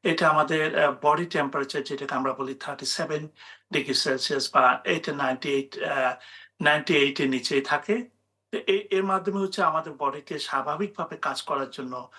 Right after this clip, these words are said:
আমাদের যে টেম্পারেচারের প্রয়োজন হয়, আমাদের বিভিন্ন অর্গানগুলোকে কাজ করার জন্য আমাকে,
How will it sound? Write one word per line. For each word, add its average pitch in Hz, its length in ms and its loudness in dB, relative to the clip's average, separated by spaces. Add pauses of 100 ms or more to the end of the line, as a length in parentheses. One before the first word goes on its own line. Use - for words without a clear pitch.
(320)
আমাদের 135 420 -2
যে 160 200 -4
টেম্পারেচারের 170 640 -2
প্রয়োজন 143 400 -2
হয়, 131 180 -2
আমাদের 127 280 -4
বিভিন্ন 131 320 -6
অর্গানগুলোকে 139 640 -2
কাজ - 300 -2
করার 165 260 0
জন্য 139 220 -8
আমাকে, 127 440 -6